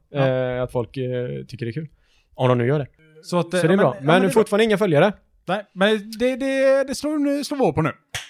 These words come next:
Speaker 2: Vem?
Speaker 1: Alla.
Speaker 2: Ja, men nu, nu kommer
Speaker 1: Ni.
Speaker 2: du, nu kommer du göra ett fake-konto så här och bara följa bara för att jag ska bli glad.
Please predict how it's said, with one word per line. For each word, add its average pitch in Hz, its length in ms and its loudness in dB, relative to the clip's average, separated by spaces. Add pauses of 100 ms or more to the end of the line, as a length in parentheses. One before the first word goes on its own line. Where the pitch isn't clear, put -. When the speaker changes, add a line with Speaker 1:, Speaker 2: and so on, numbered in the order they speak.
(300)
Speaker 2:
Vem? 180 200 0 (240)
Speaker 1:
Alla. 180 240 -6 (220)
Speaker 2:
Ja, 165 60 -2
men 170 140 2
nu, 180 340 0
nu 202 140 4
kommer 208 220 0
Speaker 1:
Ni. 196 80 4
Speaker 2:
du, 160 200 4
nu 165 140 2
kommer 202 180 -2
du 190 60 4
göra 143 180 4
ett 131 100 -4
fake-konto 135 560 -2
så 175 60 0
här 120 140 4
och 123 60 -2
bara 120 180 2
följa 123 360 -4
bara 135 140 0
för 123 100 -4
att 117 80 -4
jag 117 120 -4
ska - 120 -12
bli 117 100 -6
glad. 139 220 -4